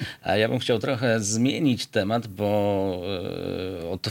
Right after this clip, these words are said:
właściwie cały dzień dzisiaj mówi się o tym, co, e, zrobił, e, nasz minister kultury Gliński, e, który pochwalił się na swoim, em, Twitterze, że dał popalić, e, szefowi, e, parus-,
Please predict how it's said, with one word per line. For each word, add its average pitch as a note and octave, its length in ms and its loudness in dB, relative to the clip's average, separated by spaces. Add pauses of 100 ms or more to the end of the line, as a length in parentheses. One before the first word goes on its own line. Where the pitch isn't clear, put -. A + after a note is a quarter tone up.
właściwie C#3+ 420 2
cały D#3 260 2
dzień D3+ 160 0
dzisiaj C#3+ 220 0
mówi C#3 240 0
się B2 160 2
o C3 80 2
tym, C3+ 180 -2
co, - 340 -2 (180)
e, G#2+ 40 -2
zrobił, A#2+ 400 0
e, - 40 -10 (880)
nasz G#2 380 0
minister A#2 420 -2
kultury A2 640 0 (160)
Gliński, G#2+ 680 0 (520)
e, G#2+ 200 0
który B2 220 0
pochwalił D#3 460 0
się A2+ 240 2
na A2 200 4
swoim, G#2 500 2
em, F#2+ 640 2
Twitterze, G#2 680 0 (380)
że G#2 180 -2
dał C#3+ 320 2
popalić, B2 720 0
e, G#2+ 280 2
szefowi, G#2+ 680 0
e, F#2+ 240 0
parus-, G2+ 300 -2